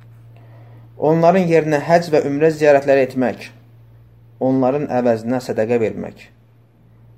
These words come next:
Əgər onlardan kimsə ölübsə və yaxud sağlamdır və yaxud sağlamdır, amma qocadır, acizdir.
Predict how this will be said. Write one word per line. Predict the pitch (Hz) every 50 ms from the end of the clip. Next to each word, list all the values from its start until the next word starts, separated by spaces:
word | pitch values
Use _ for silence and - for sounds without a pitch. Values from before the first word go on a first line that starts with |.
| _ _ -
Əgər | 113 117 127 123
onlardan | 123 127 131 139 131 135 147 147 139
kimsə | - 147 139 - 110
ölübsə | 120 143 151 143 - - 135 120 104 - - - - - - - - - - - - _ _ _ _ _ _ - - - - -
və | - 123 131
yaxud | 143 151 151 151 -
sağlamdır | - 151 143 139 139 143 151 147 151 151 151 139 139
və | 139
yaxud | 143 156 151 151 151 - - - -
sağlamdır, | - - 147 135 135 139 147 151 160 160 156 - -
amma | 147 165 170 165 160 160 156 151 -
qocadır, | 151 143 139 170 170 165 143 139 117 117 - - - -
acizdir. | 123 135 143 147 139 - 170 175 156 143 139 135 120 98